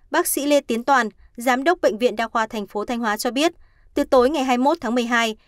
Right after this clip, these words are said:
đến ngày hai mươi hai tháng mười hai, Bệnh viện Đa khoa thành phố tiếp nhận mười hai ca là học sinh của trường Điện Biên một. Các cháu nhập viện với chẩn đoán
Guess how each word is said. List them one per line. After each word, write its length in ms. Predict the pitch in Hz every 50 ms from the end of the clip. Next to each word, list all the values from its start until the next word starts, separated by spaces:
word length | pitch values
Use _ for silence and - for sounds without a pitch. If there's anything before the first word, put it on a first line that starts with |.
| _ _
đến 160 | 254 247 262
ngày 200 | 302 294 269 247
hai 180 | 202 214 262 269
mươi 40 | 247
hai 200 | 262 285 269 269
tháng 180 | - 214 233
mười 100 | 247 226
hai, 300 | 220 233 233 226 214 202 - _ _ _ _ _ _ _ _ _ _
Bệnh 180 | - 302 277 269
viện 220 | 254 302 269 220
Đa 140 | 233 262 254
khoa 140 | 247 269 247
thành 180 | 247 262 226 208
phố 340 | - 247 220 214 233 285 - _ - -
tiếp 140 | - 370 349
nhận 240 | 330 330 196 233 233
mười 160 | 247 240 233
hai 220 | 220 262 294 285
ca 240 | - - 285 277 262
là 120 | 233 214
học 160 | 208 214 202 -
sinh 260 | - - 277 262 254
của 120 | - -
trường 180 | - - 220 196
Điện 160 | 190 196 190
Biên 120 | 226 220
một. 220 | 226 226 220 214 - _ _ _ _ _ _ _
Các 160 | - 262 277 -
cháu 180 | - 240 214
nhập 180 | 226 269 262 240 -
viện 180 | - 247 240 214
với 100 | 226 220
chẩn 180 | - 277 220
đoán 280 | 190 202 202 202 226